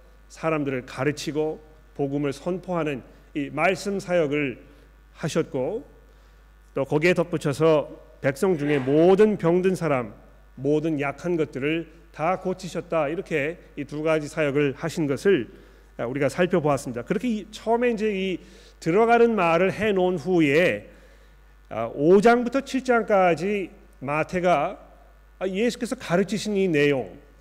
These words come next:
그 천국의 복음, 아, 이것이 무엇인지 우리에게 아주 상세하게, 자세하게 설명을 하셨다는 것입니다. 아, 그런데 여러분, 기억나십니까? 예수께서 가르치셨던 이 내용이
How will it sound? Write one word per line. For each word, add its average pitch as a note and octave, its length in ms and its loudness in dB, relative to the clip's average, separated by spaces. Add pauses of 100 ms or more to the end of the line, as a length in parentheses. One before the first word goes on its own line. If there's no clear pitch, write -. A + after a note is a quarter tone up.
(460)
그 G3+ 120 -6
천국의 B3+ 640 2
복음, E3 440 0 (560)
아, D#3 120 2
이것이 G#3 380 4
무엇인지 F3 520 4
우리에게 D3+ 480 4
아주 D3 500 2
상세하게, E3+ 880 0 (240)
자세하게 C#3+ 760 0 (180)
설명을 D3 840 -2 (180)
하셨다는 E3+ 520 -4
것입니다. C3+ 480 -8 (800)
아, C3+ 120 -10
그런데 D#3 320 -2
여러분, D3+ 240 -2
기억나십니까? D3+ 840 -2 (1040)
예수께서 E3 480 0
가르치셨던 F3 920 0
이 F3 200 -2
내용이 D3+ 600 0